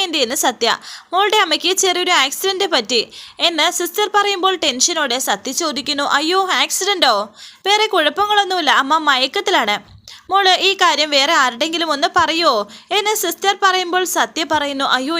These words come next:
എൻ്റെ അമ്മയ്ക്ക് എന്താ പറ്റിയത്? എനിക്കിപ്പോ എൻ്റെ അമ്മയെ കാണണം. അയ്യോ മോളെ, മോള് പേടിക്കാൻ വേണ്ടി ഒന്നുമില്ല, മോള് ഈ കാര്യം ആരോടെങ്കിലും ഒന്ന് പറഞ്ഞാ മതി, എന്നിട്ട് നിർമ്മല ഹോസ്പിറ്റലിലേക്ക് ഒന്ന് വന്നാ മതി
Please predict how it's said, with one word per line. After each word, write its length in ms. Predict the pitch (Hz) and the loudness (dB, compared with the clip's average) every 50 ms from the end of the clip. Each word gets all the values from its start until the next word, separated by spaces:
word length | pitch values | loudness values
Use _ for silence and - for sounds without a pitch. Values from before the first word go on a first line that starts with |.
| 302 | 0
എൻ്റെ 140 | 302 320 349 330 | 0 2 2 0
അമ്മയ്ക്ക് 260 | 294 302 320 - 349 311 285 | 0 0 -4 -4 -2 -2 -2
എന്താ 220 | 277 320 349 381 370 359 302 | -2 0 0 0 2 2 0
പറ്റിയത്? 340 | 285 - 320 302 269 269 269 269 359 | -2 -2 -2 0 2 2 2 2 2
എനിക്കിപ്പോ 420 | 392 381 359 349 339 - - 415 392 330 | 0 0 -2 -2 -2 0 0 2 2 2
എൻ്റെ 140 | 302 320 269 | 2 2 0
അമ്മയെ 220 | 240 233 262 269 262 277 | 0 0 -2 -2 -2 -2
കാണണം. 300 | 254 214 190 196 202 185 - - - - - - - - | -4 -4 -2 -2 -2 -4 -4 -8 -20 -20 -20 -12 -6 -2
അയ്യോ 220 | 294 320 330 359 381 330 | 0 2 2 2 2 2
മോളെ, 240 | 330 311 294 294 285 285 | 2 2 2 2 2 2
മോള് 200 | 320 370 415 403 403 359 | 2 2 2 2 0 0
പേടിക്കാൻ 400 | 277 294 277 233 320 339 349 339 311 | 0 0 0 0 -2 -2 -2 -2 -2
വേണ്ടി 180 | 294 285 330 302 269 | -2 -2 -2 -2 -2
ഒന്നുമില്ല, 320 | 254 294 302 294 262 240 220 226 | -2 -2 -4 -2 0 0 0 0
മോള് 280 | 214 214 214 220 240 254 | -2 -4 -4 -4 -4 -4
ഈ 40 | 254 - 294 | -2 -2 0
കാര്യം 260 | 285 285 294 277 269 262 262 | 0 0 0 0 0 2 2
ആരോടെങ്കിലും 480 | 262 294 330 359 392 392 415 392 330 | 0 0 -2 -4 -2 -2 0 0 0
ഒന്ന് 140 | 269 277 277 294 277 | 0 -2 0 0 0
പറഞ്ഞാ 280 | 233 208 220 240 262 247 233 | 0 0 0 -2 -2 -2 -2
മതി, 200 | 208 202 190 - - - - - - - 392 | -4 -6 -6 -8 -10 -14 -20 -10 -6 -4 -2
എന്നിട്ട് 280 | 381 359 247 262 294 285 294 | -2 0 0 0 0 0 0
നിർമ്മല 300 | 285 269 262 294 330 370 392 | -2 -4 -2 0 0 2 2
ഹോസ്പിറ്റലിലേക്ക് 540 | 427 403 392 - 403 370 381 381 - 370 370 370 370 | 2 0 -2 -2 -2 0 0 0 2 0 0 0 0
ഒന്ന് 120 | 370 370 330 320 | -2 0 2 2
വന്നാ 260 | 285 277 311 359 381 | 2 2 2 0 0
മതി 280 | 359 294 220 175 165 - | 2 0 -2 -2 -4 -8